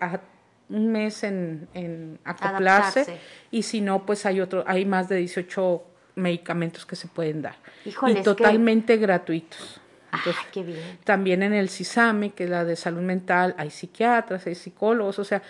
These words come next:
Speaker 1: realmente lo que es la salud en cuestión de lo que es el seguro popular o lo que estaba, o lo que está, se trata de hacer es, eh, desde hace,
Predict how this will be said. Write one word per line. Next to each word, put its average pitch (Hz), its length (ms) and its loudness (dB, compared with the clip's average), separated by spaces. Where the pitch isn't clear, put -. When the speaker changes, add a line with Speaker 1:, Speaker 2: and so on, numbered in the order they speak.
Speaker 1:
realmente 254 640 4
lo 226 220 0
que 185 340 -2
es 208 100 -2
la 233 140 0
salud 208 480 -2
en 185 180 -6
cuestión 180 460 -6
de 202 320 0
lo 185 180 -10
que 175 400 -2
es - 260 -12
el 190 280 -2
seguro 202 360 2
popular 196 480 0
o 185 60 2
lo 180 140 -4
que - 100 -16
estaba, 190 400 0
o 175 100 0
lo 175 160 2
que - 80 -4
está, 190 400 0
se - 140 -8
trata 185 320 -2
de 214 60 2
hacer 202 400 -4
es, 185 380 -10
eh, 185 380 -2
desde 175 260 -2
hace, 202 400 -2